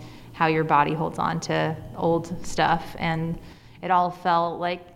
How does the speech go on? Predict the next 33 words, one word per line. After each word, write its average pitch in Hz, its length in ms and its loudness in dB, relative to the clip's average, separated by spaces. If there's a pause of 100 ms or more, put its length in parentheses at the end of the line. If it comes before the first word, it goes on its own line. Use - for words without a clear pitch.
(240)
related. 202 880 6
It, 170 260 2
like, 170 260 6
y-, - 120 -12
you 165 540 -8
have, 165 440 2
you 190 200 0
are 180 140 4
not 175 640 4
a 190 60 2
totally 165 380 6
different 160 280 0
person 165 460 -2
than 160 140 0
you 160 140 0
were - 300 -4
as 175 180 0
a - 40 -8
child. 165 640 6
You're 170 200 4
still 180 240 4
holding 165 300 2
on 160 160 4
to 165 80 4
stuff 160 300 0
that 160 80 0
you 160 100 2
don't 156 160 2
realize 160 300 2
you're 165 80 0
holding 160 340 2
on 156 220 0
to. 156 320 0